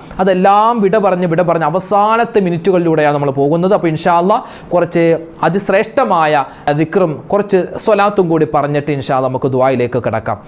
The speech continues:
അല്ലാഹു തആല നമ്മുടെ ഈ മജ്ലിസിനെ പരിപൂർണമായി സ്വീകരിക്കട്ടെ. നമ്മൾ ചൊല്ലിയ തൗബയെയും അല്ലാഹു തആല കബൂലാക്കി അനുഗ്രഹിക്കുമാറാവട്ടെ. ആമീൻ. വിശുദ്ധമായ സ്വഹീഹുൽ ബുഖാരിയിൽ മഹാനായ ബുഖാരി തങ്ങൾ അവിടുത്തെ ഏറ്റവും അവസാനത്തെ ഹദീസായി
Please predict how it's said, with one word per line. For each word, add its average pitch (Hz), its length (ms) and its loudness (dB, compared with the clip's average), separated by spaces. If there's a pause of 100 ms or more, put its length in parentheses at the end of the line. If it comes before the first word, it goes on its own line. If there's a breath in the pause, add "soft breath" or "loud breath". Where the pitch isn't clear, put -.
(180 loud breath)
അല്ലാഹു 147 240 0 (100)
തആല 143 300 0 (240 loud breath)
നമ്മുടെ 143 220 0
ഈ - 60 -2
മജ്ലിസിനെ 143 480 -2
പരിപൂർണമായി 139 600 0
സ്വീകരിക്കട്ടെ. 156 520 0 (260 loud breath)
നമ്മൾ 170 140 0 (100)
ചൊല്ലിയ 170 220 2 (100)
തൗബയെയും 190 540 2
അല്ലാഹു 143 320 -2
തആല 131 240 0
കബൂലാക്കി 135 520 0 (120)
അനുഗ്രഹിക്കുമാറാവട്ടെ. 113 1000 -4 (320)
ആമീൻ. 104 200 -6 (420 loud breath)
വിശുദ്ധമായ 208 560 4 (520)
സ്വഹീഹുൽ 208 480 4 (100)
ബുഖാരിയിൽ 185 540 4 (1000 loud breath)
മഹാനായ 196 580 4 (140)
ബുഖാരി 185 380 4 (120)
തങ്ങൾ 165 220 4 (680 loud breath)
അവിടുത്തെ 185 360 4
ഏറ്റവും 202 420 2
അവസാനത്തെ 214 580 2
ഹദീസായി 180 460 2